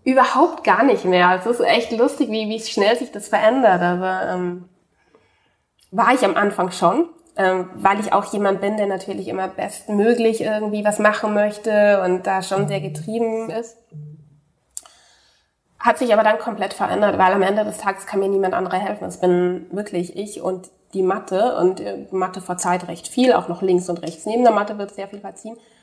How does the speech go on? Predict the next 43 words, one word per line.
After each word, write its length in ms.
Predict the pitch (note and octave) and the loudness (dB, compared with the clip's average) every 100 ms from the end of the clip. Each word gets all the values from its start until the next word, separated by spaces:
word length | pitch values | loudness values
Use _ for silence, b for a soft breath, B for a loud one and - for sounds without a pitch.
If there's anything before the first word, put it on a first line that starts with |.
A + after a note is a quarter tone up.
| b | b
Und 120 | G#3 G#3+ | -6 0
du 100 | G#3 | 2
hast 200 | G#3 - | 2 2
Tage, 320 | G#3 G#3+ G3+ | 2 2 -2
wo 40 | |
es 100 | F#3 | -6
besser 300 | - G#3 - | -6 -6 -4
funktioniert 480 | C4 B3+ - B3 B3 | -4 -6 -4 -2 0
und 100 | A#3 | -2
Tage, 220 | A3+ G#3+ | -4 -4
wo 40 | G#3 | -6
es 100 | G#3 | -10
halt 100 | G3 | -12
nicht 160 | A#3+ | -12
so 80 | - | -16
gut 160 | G#3+ F3+ | -18 -14
funktioniert. 500 | F#3 F3+ F3 F3+ F3+ | -12 -4 -2 0 -2
Aber 180 | F#3 F3+ b b b _ | -10 -14 b b b _
es 160 | F3 F3 | -4 0
macht 240 | F3 - | 0 -2
dich 100 | F#3+ | -4
nicht 180 | F#3 F#3 | -4 0
zu 60 | F3+ | -2
einem 120 | F3 | 0
besseren 400 | F3 G3 F#3 F3 | -2 -4 -2 -2
oder 200 | E3+ E3 | -4 -8
schlechteren 580 | E3 - E3 - E3+ F3 | -10 -10 -12 -8 -4 -2
Menschen. 360 | G3+ - F3 _ _ _ _ | -4 -10 -20 _ _ _ _
Also, 420 | F3+ F3 F3 F3 _ _ _ | -12 -8 -10 -10 _ _ _
wenn 160 | G#3 G3+ | -6 2
du 140 | G3 | 2
jetzt 260 | G3 F#3+ - | 4 0 0
grad, 260 | F#3+ F#3+ | 2 4
äh, 240 | F#3 F3+ F#3+ | 4 4 4
heute 240 | F#3 F#3 | 2 0
keinen 380 | F3+ G#3+ A#3 G#3 | 0 2 2 2
Handstand 420 | F#3 F#3+ - F3+ | -2 -2 0 0
kannst, 460 | F3+ F#3+ B3 D#4+ - | -2 -2 0 -2 -6
äh, 40 | A3+ A3+ _ _ _ _ | -14 -14 _ _ _ _
ist 160 | A3 A3 | -6 -4
es 120 | A#3 | -2
in 140 | - | 0
Ordnung. 380 | F#3 F3 - F3 | 4 2 2 -6